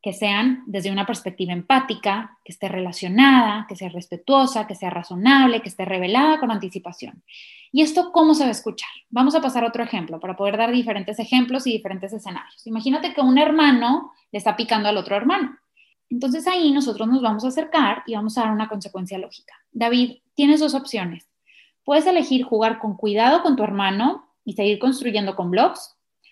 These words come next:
o puedes seguir picándole su brazo y tenerte que retirar a jugar solo con otra cosa para que todos estén seguros".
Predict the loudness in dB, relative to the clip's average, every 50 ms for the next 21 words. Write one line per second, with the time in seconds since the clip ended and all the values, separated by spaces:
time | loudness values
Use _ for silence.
0 | _ _ _ -4 -4 0 2 2 2 4 4 2 2 2 2 0 -2 0 2 2
1 | 2 2 2 0 0 -2 0 2 2 2 2 2 -2 -4 -4 -6 -6 -6 -4 -2
2 | 2 2 2 2 0 -2 -4 -2 0 0 0 -2 0 0 0 0 0 0 -2 -2
3 | -2 -2 0 -2 -2 -2 -2 0 0 0 2 0 -2 -2 -2 -2 -2 -2 -2 -4
4 | -4 -2 -4 -4 -2 -2 -2 -2 -2 -2 -4 -4 -4 -8 -6 -4 -4 -4 -4 -6
5 | -10 -10 -10 -10 -8 -8 -8 -8 -8 -10 -12 _ -20 -20 -20